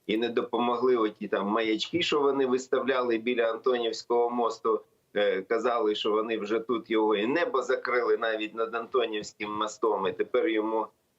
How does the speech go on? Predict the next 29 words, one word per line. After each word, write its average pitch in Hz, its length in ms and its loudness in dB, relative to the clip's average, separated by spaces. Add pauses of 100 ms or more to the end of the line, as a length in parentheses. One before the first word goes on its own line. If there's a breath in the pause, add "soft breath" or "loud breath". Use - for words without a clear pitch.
(180)
е, 98 400 0
ніщо 110 420 0
не 107 220 0
може 101 380 0
там, 95 540 -4
е, 92 220 -2 (1300 loud breath)
зав-, 101 400 0
заважати, 110 720 0
і 101 100 -2
не 104 120 0
може 101 340 -2
ні 107 160 0
бути 101 380 0
ніяких 98 600 -2
там, 92 360 -2
е, 85 200 -2 (260)
вже 92 480 2 (220)
зрушень 113 640 0
чи, 90 720 0
е, 90 180 2
зруйнувань 107 800 0
ніяких 98 520 -2
не 110 100 0
може 101 320 0
бути. 95 320 -2
Але, 110 240 2
як 110 200 0
ми 110 140 -2
побачили 101 720 -2